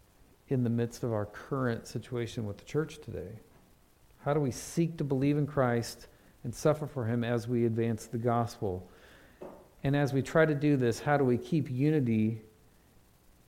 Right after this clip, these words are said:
within the body of Christ under such spiritual attack that we receive from the evil one? Um,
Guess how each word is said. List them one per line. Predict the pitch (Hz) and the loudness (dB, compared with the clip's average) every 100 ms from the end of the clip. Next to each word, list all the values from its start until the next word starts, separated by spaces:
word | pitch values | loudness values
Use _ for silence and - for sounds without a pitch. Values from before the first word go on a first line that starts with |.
| _ _ _ 277 220 | _ _ _ -16 -4
within | 123 131 135 | -2 2 4
the | 120 | 6
body | 123 127 120 | 6 6 4
of | 104 | 2
Christ | - 151 135 107 - - | 0 0 2 0 -2 -6
under | 123 123 117 | -4 0 0
such | 101 - 127 | -2 -4 -4
spiritual | - - 131 123 127 110 | -4 -2 0 0 0 -2
attack | - 131 123 104 - - - - | -4 -4 -4 -4 -8 -14 -16 -8
that | 117 | -6
we | 113 107 | -4 -4
receive | 104 - 131 110 | -4 -4 -2 -2
from | 117 110 | -2 -4
the | 104 | -4
evil | 143 127 92 | -4 -4 -6
one? | 87 92 - - _ _ _ _ _ _ _ _ _ - - - - - - - - _ _ - | -8 -14 -18 -20 _ _ _ _ _ _ _ _ _ -20 -20 -20 -20 -20 -20 -20 -20 _ _ 0
Um, | 127 113 107 | 2 2 0